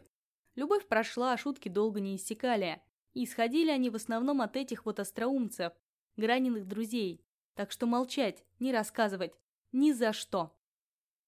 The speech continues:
Подходило время бежать на репетицию, прогуливать для этого историю последний урок. Граня аккуратненько собрала вещички, договорилась с подружками о открытии в случае возникновения шухера, выбралась из здания школы.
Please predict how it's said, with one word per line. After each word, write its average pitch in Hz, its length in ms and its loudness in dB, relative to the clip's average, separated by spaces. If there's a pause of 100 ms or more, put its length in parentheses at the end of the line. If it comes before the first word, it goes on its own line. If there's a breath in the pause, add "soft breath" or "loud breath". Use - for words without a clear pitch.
(240)
Подходило 311 520 2
время 277 320 2
бежать 247 360 0
на 247 60 2
репетицию, 254 720 -2
прогуливать 220 720 -2 (100)
для 226 260 -2
этого 220 280 -2
историю 220 380 -2
последний 214 480 -2
урок. 269 380 -2 (600)
Граня 294 320 2
аккуратненько 240 520 0
собрала 208 400 0
вещички, 208 460 -4
договорилась 269 560 0
с - 40 -16
подружками 226 560 -2
о 202 60 -2
открытии 214 640 -6 (140)
в - 60 -16
случае 254 420 0
возникновения 247 840 0
шухера, 277 600 -2 (480)
выбралась 320 480 2
из 277 120 -4
здания 285 360 2
школы. 226 540 -2